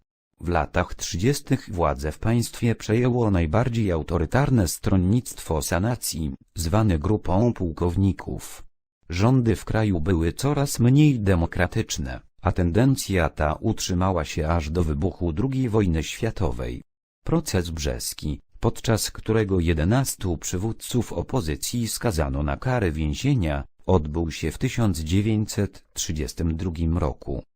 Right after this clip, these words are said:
Po zamordowaniu ministra spraw wewnętrznych Bronisława Pierackiego przez organizację ukraińskich nacjonalistów władze sanacyjne otworzyły w tysiąc dziewięćset trzydziestym czwartym roku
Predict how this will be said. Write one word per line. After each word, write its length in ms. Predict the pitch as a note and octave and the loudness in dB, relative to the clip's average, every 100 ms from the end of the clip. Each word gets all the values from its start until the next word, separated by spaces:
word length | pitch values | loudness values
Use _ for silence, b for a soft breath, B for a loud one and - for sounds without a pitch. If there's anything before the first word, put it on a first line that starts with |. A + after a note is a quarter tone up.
| _ _ _ | _ _ _
Po 200 | F#2 F2 | -2 0
zamordowaniu 760 | F#2 F#2 E2+ E2 D#2+ E2 E2 F2+ | 2 2 2 2 2 0 0 2
ministra 480 | F#2 G#2 - E2 | 2 0 0 -2
spraw 380 | D2+ - C3+ C#3 | -2 0 0 0
wewnętrznych 840 | D#2+ D#2 D2 G#2+ C#3 - - F2 D2+ | -2 -4 0 0 0 -2 0 0 0
Bronisława 880 | E2+ D#2+ D2+ - G2 E2 D2+ F2+ | 0 0 -2 -2 0 0 2 0
Pierackiego 760 | - D#2+ C#2+ - - C3 A#2+ B2+ | 0 -2 -2 -6 -4 -2 0 -2
przez 340 | - - F2+ | -2 -2 2
organizację 960 | A2 G2 G2+ F2+ E2 B2 - - A2 G2+ | 4 4 4 2 0 -2 -2 2 2 2
ukraińskich 960 | - - F#2 D#2 C#2+ C#2+ - - - F#2 | -4 -2 0 0 0 -4 -6 -10 -2 2
nacjonalistów 960 | F#2 - A2 F2+ D#2 D#2 - A#2 - | 2 2 0 2 0 -4 -4 -4 -4
władze 480 | D#2+ E2 C#2+ C#2+ E2+ | -4 0 0 0 -2
sanacyjne 760 | - F#2 D#2 - C3 B2 E2+ D2 | 0 0 0 0 2 4 2 -2
otworzyły 600 | - - G#2+ C3 E3 C#3 | -4 -2 0 2 2 2
w 80 | - | 0
tysiąc 420 | A#2+ A#2+ G#2 E2 | 0 2 0 0
dziewięćset 840 | D#2+ G2+ A2 G#2+ G2+ G2+ F#2+ - _ | 2 2 2 0 0 -2 -4 -8 _
trzydziestym 580 | - - D2+ B1+ - F#2 | -8 -4 -4 -4 -4 -4
czwartym 560 | - C3+ - - E2+ E2+ | -2 -2 0 0 0 0
roku 460 | C#2+ - - C2 | -2 -4 -8 -8